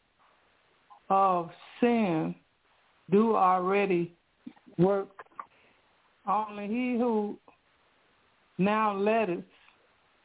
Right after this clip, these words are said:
will let until he be taken out of the way. Verse eight, "And then shall that wicked be revealed,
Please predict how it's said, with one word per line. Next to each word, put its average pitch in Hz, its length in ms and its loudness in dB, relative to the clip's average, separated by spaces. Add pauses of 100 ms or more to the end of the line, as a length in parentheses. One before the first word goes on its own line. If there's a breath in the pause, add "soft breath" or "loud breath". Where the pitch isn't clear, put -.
will 202 280 4
let 202 360 0 (340)
until 185 480 2
he 196 180 2
be 190 420 2 (640)
taken 202 540 0
out 185 300 0
of 170 340 0 (420)
the 156 100 4 (120)
way. 165 360 0 (1500)
Verse 175 400 2
eight, 196 400 2 (760)
"And 180 240 4
then 220 540 0 (100)
shall 190 340 0
that 185 280 -2
wicked 190 460 -2 (600)
be 190 220 2
revealed, 175 760 2